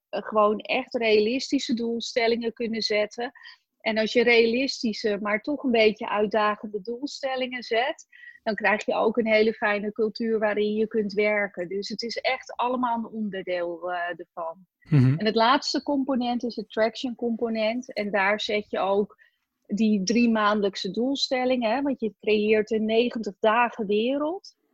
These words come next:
Speaker 1: waarin je, ja, elke negentig dagen nieuwe doelstellingen zet.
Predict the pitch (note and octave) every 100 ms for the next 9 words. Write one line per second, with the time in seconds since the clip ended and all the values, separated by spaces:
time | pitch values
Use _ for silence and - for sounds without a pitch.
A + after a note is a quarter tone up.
0 | _ - G#3 G3+ G#3+ G#3 G#3 G3+ G3 F#3+
1 | F#3+ - _ _ _ _ _ _ - G#3+
2 | - A3+ A3 G3+ G3+ G#3 - F#3 G#3+ G3+
3 | G3 G#3+ A3 A3 G3+ A#3 C4 - B3 A#3+
4 | A#3+ A3+ G#3 G#3 G#3+